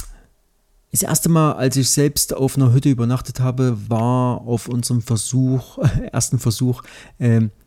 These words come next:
den M fünf zu bezwingen letztes Jahr, der, äh, ja, bekanntlicherweise leider nicht zum Erfolg geführt hat. Und, äh, trotz alledem haben wir zumindest eine Nacht,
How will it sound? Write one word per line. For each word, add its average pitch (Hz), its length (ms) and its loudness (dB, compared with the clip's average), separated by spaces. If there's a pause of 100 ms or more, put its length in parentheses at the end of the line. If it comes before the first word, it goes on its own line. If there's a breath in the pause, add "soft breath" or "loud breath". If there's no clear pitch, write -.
(100)
den 123 140 4
M 123 120 2
fünf - 500 0
zu 131 100 0
bezwingen 120 540 0
letztes 120 400 2
Jahr, 117 280 0 (220)
der, - 580 -6
äh, - 480 -8
ja, 117 200 0
bekanntlicherweise 117 960 0 (420 loud breath)
leider 120 240 2
nicht 127 220 4
zum 127 100 2
Erfolg 139 260 2
geführt 123 300 2
hat. 139 220 -2 (1000 loud breath)
Und, 131 640 6
äh, 123 180 0
trotz - 240 -2
alledem 151 400 4
haben 123 340 2
wir 127 220 2
zumindest 127 560 0
eine 131 220 0
Nacht, 131 420 -4